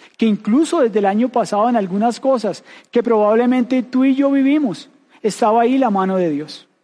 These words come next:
Pero nosotros en nuestra limitación, en nuestro cansancio, en nuestra fatiga, en nuestra frustración, posiblemente no lo pudimos ver o evidenciar. Y nos cansamos.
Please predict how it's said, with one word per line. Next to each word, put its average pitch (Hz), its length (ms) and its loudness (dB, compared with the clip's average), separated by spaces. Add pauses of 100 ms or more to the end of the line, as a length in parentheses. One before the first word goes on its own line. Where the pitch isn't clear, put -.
(720)
Pero 233 180 0
nosotros 220 640 0 (180)
en 220 140 0
nuestra 214 280 0
limitación, 185 760 -2
en 180 80 -2
nuestro 165 260 -4
cansancio, 175 760 -2 (220)
en 208 140 -2
nuestra 190 300 -2
fatiga, 175 680 -2 (1200)
en 190 120 -2
nuestra 208 340 0
frustración, 214 760 0 (500)
posiblemente 254 720 2
no 262 100 2
lo 254 100 2
pudimos 220 480 0
ver 254 220 2
o 262 100 2
evidenciar. 208 680 -2 (1080)
Y 220 80 -2
nos 226 160 0
cansamos. 226 600 -2